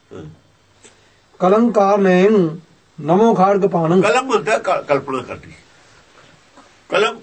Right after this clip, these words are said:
Speaker 1: ਕਲਪਨਾ ਨੂੰ ਕਹਿੰਦੇ ਨੇ। ਕਲਮ, ਕਾਲ ਕਲਪਨਾ ਜਿਵੇਂ ਆਪਾਂ ਕਹਿੰਦੇ। ਕਾਲ, ਕਾਲ ਜਿਹੜਾ ਹੈ ਨਾ ਪਾਪ, ਅਸਲ 'ਚ ਕਲਪਨਾ ਜਿਹੜੀ ਹੈਗੀ ਹੈ ਨਾ, ਅਸੀਂ ਕਰਦੇ ਹਾਂ, ਸੋਚਦੇ ਹਾਂ। ਸੋਚ ਦਾ ਕਾਰਨ ਵੀ ਤੂੰ।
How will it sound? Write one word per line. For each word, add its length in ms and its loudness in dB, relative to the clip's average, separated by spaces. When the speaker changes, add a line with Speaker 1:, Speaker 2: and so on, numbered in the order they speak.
Speaker 1:
ਕਲਪਨਾ 380 -6
ਨੂੰ 140 -10
ਕਹਿੰਦੇ 220 -20
ਨੇ। 60 -20
ਕਲਮ, 280 -6
ਕਾਲ 240 -2
ਕਲਪਨਾ 360 -4
ਜਿਵੇਂ 220 -8
ਆਪਾਂ 220 -16
ਕਹਿੰਦੇ। 320 -20
ਕਾਲ, 320 0
ਕਾਲ 280 -2
ਜਿਹੜਾ 220 0
ਹੈ 80 -2
ਨਾ 100 -8
ਪਾਪ, 420 -4
ਅਸਲ 240 -8
'ਚ 80 -20
ਕਲਪਨਾ 480 -4
ਜਿਹੜੀ 280 -10
ਹੈਗੀ 280 -18
ਹੈ 40 -14
ਨਾ, 180 -10
ਅਸੀਂ 180 -12
ਕਰਦੇ 340 -4
ਹਾਂ, 120 -4
ਸੋਚਦੇ 500 -4
ਹਾਂ। 100 -10
ਸੋਚ 300 -6
ਦਾ 160 -2
ਕਾਰਨ 340 -8
ਵੀ 140 -18
ਤੂੰ। 300 -18